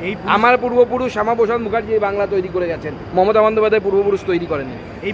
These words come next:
Speaker 1: পুলিশের বিরুদ্ধে অভিযোগ হচ্ছে, কামদুনিতে দোষীদের ধরতে পারেনি, ছাড়া পেয়েছে কড়াইয়াতে। আজকে তমলুকে সাত বছর পর তথ্য প্রমাণ না থাকায় বেকসুর খালাস ধর্ষণ।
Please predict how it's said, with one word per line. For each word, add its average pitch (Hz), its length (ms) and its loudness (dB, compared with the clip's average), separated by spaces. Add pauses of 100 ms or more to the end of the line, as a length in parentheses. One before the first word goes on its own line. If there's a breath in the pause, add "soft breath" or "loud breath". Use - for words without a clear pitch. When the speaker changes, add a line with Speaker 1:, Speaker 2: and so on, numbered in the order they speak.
Speaker 1:
পুলিশের 220 280 -6
বিরুদ্ধে 240 260 -4
অভিযোগ 233 300 0
হচ্ছে, 247 200 -2
কামদুনিতে 226 680 0 (300)
দোষীদের 208 300 -4
ধরতে 214 240 -4
পারেনি, 226 260 -4
ছাড়া 190 240 -2
পেয়েছে 214 240 -4 (120)
কড়াইয়াতে। 220 380 -2 (300)
আজকে 196 380 -4
তমলুকে 233 520 0 (120)
সাত 208 220 -2
বছর 262 300 -2 (120)
পর 226 200 0 (160)
তথ্য 202 320 -8
প্রমাণ 262 240 -2
না 226 160 -4
থাকায় 247 300 -6 (320)
বেকসুর 233 440 -2
খালাস 226 280 0
ধর্ষণ। 196 300 -6